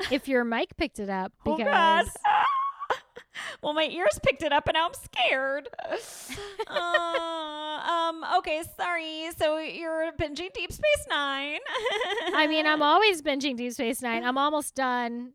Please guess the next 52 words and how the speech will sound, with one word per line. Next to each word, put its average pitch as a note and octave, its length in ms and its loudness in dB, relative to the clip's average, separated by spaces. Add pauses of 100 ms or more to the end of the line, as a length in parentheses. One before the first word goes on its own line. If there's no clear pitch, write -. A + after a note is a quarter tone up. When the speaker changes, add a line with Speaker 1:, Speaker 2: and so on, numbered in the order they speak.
(120)
Speaker 1:
Uh, B3 40 -6
I A#3 640 2
don't B3 140 2
know B3 80 2
what A#3+ 120 0
I'm A#3 80 -2
gonna A3+ 160 -4
do. A#3 320 -2
I'm G#3 60 -6
probably A3+ 220 -4
just A3 140 -10
gonna A3+ 100 -6
watch A3+ 240 -4
it A3 80 -8
again. G#3 280 -4
I C4+ 140 2
don't E4 120 4
know. F4+ 320 6
Like, C4 200 0
it's C#4+ 120 -2
like D4 160 0
what D4+ 100 2
I C#4+ 100 0
sleep F4 340 -4
to A3 220 -2
now, G3+ 280 -8
you G#3+ 160 -6
know? G#3+ 420 -6
Speaker 2:
We've, C4 320 -8
you D4+ 100 -4
Speaker 1:
Maybe A4 160 2
I'll A#4 180 4
go G4+ 60 0
to - 20 0
The F4 80 2
West A3+ 360 -2
Wing G#3+ 220 -2
or G3 120 -4
something. F#3+ 480 -6
That's F#3 340 2
a - 20 0
Speaker 2:
Yeah. F#3 160 -2
Speaker 1:
good F#3+ 80 -8
sleep F#3+ 360 -10
to G3 220 -8
show. F#3 540 -6
Speaker 2:
Yes, F3+ 560 -4
yes, - 340 -8 (120)
yeah, - 360 -8 (100)
yeah. E3+ 360 -6 (320)
That's G#3+ 280 -6
true. - 320 -8